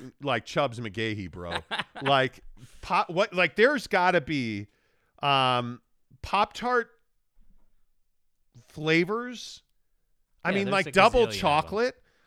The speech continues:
Speaker 1: I, the double chocolate with, like, the chocolate icing on it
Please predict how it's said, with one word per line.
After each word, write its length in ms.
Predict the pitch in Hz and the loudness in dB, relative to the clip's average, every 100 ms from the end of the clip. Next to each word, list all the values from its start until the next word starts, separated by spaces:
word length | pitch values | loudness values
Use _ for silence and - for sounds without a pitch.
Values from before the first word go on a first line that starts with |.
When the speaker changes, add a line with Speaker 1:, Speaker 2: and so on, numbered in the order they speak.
| _ | _
Speaker 1:
I, 260 | 165 185 233 | 2 4 2
the 180 | 160 196 | -2 -4
double 380 | 143 170 196 226 | 0 -2 -2 -4
chocolate 560 | - 180 156 - 208 175 | -2 0 0 -2 -6 -4
with, 180 | 170 | -4
like, 220 | 165 147 - | 0 0 -2
the 80 | |
chocolate 560 | 127 - 156 139 - 156 - | -8 -4 2 2 2 -6 -2
icing 440 | 120 117 - 175 | -4 -4 -6 -4
on 180 | 175 180 | -2 -2
it 120 | 202 | -4